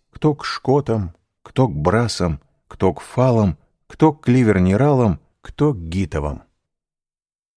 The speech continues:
Молодой моряк окинул их беглым взглядом и, видя, что команда выполняется, опять повернулся к своему собеседнику.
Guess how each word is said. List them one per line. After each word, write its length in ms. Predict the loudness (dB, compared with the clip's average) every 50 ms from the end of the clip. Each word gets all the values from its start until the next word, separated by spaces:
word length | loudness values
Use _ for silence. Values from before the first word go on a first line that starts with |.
| _ _ _
Молодой 400 | -4 -2 0 0 0 0 0 0
моряк 320 | 0 0 0 0 0 -2
окинул 440 | -4 -6 -4 -2 -2 -2 -2 -2 -4 -6
их 120 | -8 -4
беглым 360 | -4 -4 -2 -2 -2 -4 -4
взглядом 520 | -6 -4 -4 -2 -2 0 0 0 0 0 -4 _ _ _ _ _ _ _ _ _ _ _
и, 100 | -4 -2
видя, 220 | -2 0 0 0 0
что 180 | 2 0 2
команда 400 | 2 4 4 4 2 4 2 2
выполняется, 720 | 2 2 2 2 2 2 2 2 2 2 0 0 0 0 -2
опять 640 | 0 0 -2 -2 -2 -2 0 0 0 0 -2 -2
повернулся 600 | -2 0 0 2 2 2 2 0 0 -2 -4 -6
к 60 | -8 -8
своему 320 | -4 -2 -2 0 0 -2
собеседнику. 880 | -4 -6 -8 -8 -8 -8 -6 -4 -6 -6 -6 -8 -10 -10 -12 -16 -16